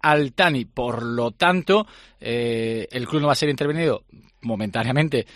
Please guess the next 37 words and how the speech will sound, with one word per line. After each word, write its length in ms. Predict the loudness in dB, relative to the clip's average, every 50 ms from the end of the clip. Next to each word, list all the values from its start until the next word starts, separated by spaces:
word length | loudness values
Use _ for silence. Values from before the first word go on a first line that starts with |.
| -20 -20 _ -10
eh, 380 | -8 -6 -6 -4 -6 -8 -8 -10
judicialmente, 760 | -4 -2 -2 -2 -2 -2 0 0 0 0 2 0 0 0 -2 -4
no 100 | -4 -4
se 120 | -2 -2
va 760 | 0 0 0 0 0 -2 -2 -4 -4 -6 -6 -6 -8 -8 -10
a 40 | -6
designar 400 | -6 -6 -6 -4 -4 -2 -2 -2
ningún 260 | -4 -4 -6 -4 -4
administrador 720 | -4 -4 -4 -6 -6 -4 -4 -2 0 0 0 -2 -4 -8
judicial. 580 | -6 -4 -2 -2 -2 -2 0 0 0 0 0 -4 -8
Y 100 | -8 -6
otro 160 | -4 -4 -4
punto 340 | -4 -4 -6 -6 -4 -4 -4
muy 200 | -4 -4 -4 -4
importante 440 | -2 -2 -2 -2 0 -2 -2 -2 -4
es 40 | -4
que 120 | -4 -4
también 340 | -4 -2 -2 0 0 -2 -2 -6 -14 -20 -20 -20 -20 -16
se 160 | -10 -6 -6
desestima 500 | -4 -4 -4 -6 -6 -6 -6 -6 -6 -6
que 180 | -4 -4 -4
la 120 | -2 -4 -4
familia 300 | -4 -4 -4 -4 -4 -4
Altani 280 | -4 -4 -6 -6 -6
tenga 280 | -8 -8 -6 -6 -6 -6
que 500 | -6 -6 -4 -2 -2 -2 -2 -4 -6 -6
pagar 300 | -6 -6 -4 -4 -4 -4
una 480 | -4 -6 -6 -6 -6 -6 -6 -6 -8 -10
fianza 680 | -12 -12 -6 -2 0 0 0 0 0 0 -2 -2 -2 -2 -8 -20 -20 -20 _ -14
de 240 | -10 -6 -6 -4
más 160 | -2 -2 -2 -2
de 160 | -2 -4 -2 0
ocho 340 | 0 0 0 0 -2 -2
millones 360 | -2 -2 -2 -2 -4 -4 -4 -4
de, 480 | -2 -2 0 0 -2 -2 -4 -6 -6 -6
de 160 | -4 -2 2
euros. 420 | 4 4 4 2 2 -2 -4 -8